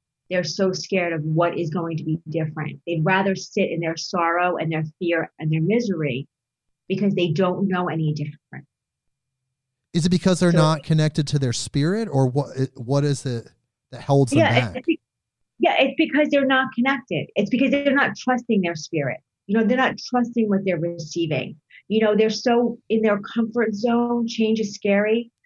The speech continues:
Speaker 1: Sometimes we get in our comfort zone. We'd rather be scared or, or stay with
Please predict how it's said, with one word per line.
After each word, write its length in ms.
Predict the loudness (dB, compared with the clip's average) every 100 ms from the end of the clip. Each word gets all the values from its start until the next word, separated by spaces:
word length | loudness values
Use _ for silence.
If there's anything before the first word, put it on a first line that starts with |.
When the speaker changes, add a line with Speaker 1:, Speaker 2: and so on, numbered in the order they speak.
| _ -4
Speaker 1:
Sometimes 460 | 0 2 2 2
we 80 | 2
get 200 | 2 2
in 120 | 2
our 100 | 2 0
comfort 320 | -2 -2 -2
zone. 380 | -2 -4 -2 0
We'd 180 | 0 0
rather 340 | 2 2 2 0
be 160 | -2
scared 680 | -8 -8 0 2 2 0 -2 -12 _ _ -6
or, 400 | 0 2 0 -2
or 180 | -2 -2
stay 380 | -4 -2 2 2
with 180 | 2